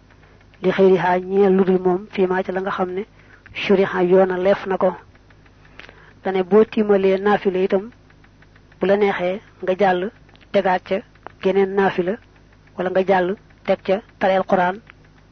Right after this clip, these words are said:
mbaa nga tiimal naafila, jàll teg ca lal kaamil, niki yoor yoor jot. Sa farata nekk tiim,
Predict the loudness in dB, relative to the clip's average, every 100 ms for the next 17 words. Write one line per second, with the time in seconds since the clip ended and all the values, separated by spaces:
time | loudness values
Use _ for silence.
0 | -20 -18 -4 -2 0 0 2 2 2 -2
1 | 0 -2 -2 _ _ -2 0 0 -4 -4
2 | -2 -2 0 -2 -2 -8 -16 _ -6 -6
3 | -4 -2 2 4 4 2 2 -2 _ _
4 | -20 -20 _ _ -20 _ _ -16 -6 0
5 | 0 0 -4 -6 -4 -4 -4